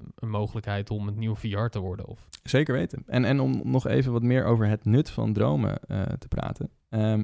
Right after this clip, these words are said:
Speaker 2: dromen zijn essentieel voor het verwerken van wat er overdag gebeurt. Er is zelfs een correlatie, die is nog niet geheel significant, maar er zijn hele interessante onderzoeken die zeggen dat als jij niet droomt,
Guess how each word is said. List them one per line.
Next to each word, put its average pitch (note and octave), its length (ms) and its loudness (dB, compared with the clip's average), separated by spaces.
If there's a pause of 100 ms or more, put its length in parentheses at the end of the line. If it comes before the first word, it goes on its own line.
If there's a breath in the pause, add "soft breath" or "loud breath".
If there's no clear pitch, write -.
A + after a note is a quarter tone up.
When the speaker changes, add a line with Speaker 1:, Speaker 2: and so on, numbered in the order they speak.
Speaker 2:
dromen B2+ 640 4
zijn A2 380 0
essentieel B2+ 880 2
voor A2+ 220 4
het G2+ 160 2
verwerken A2 520 2
van G#2 180 -2
wat G2+ 140 0
er - 80 -4
overdag G2+ 320 -2
gebeurt. G#2+ 480 -6
Er F#2+ 160 -2
is A2+ 100 -2
zelfs B2 240 6
een A2+ 100 2
correlatie, A#2+ 800 2
die G2+ 100 0
is F#2+ 60 -2
nog G2 120 4
niet A#2+ 160 2
geheel A2+ 260 0
significant, A2 500 -2
maar A2 80 0
er G2+ 80 0
zijn G2 140 0
hele A2+ 180 2
interessante G#2 440 -2
onderzoeken B2 380 0
die G#2 100 2
zeggen B2 260 2
dat G#2+ 100 2
als G#2+ 120 2
jij G#2 100 2
niet A#2+ 240 4
droomt, A#2 440 2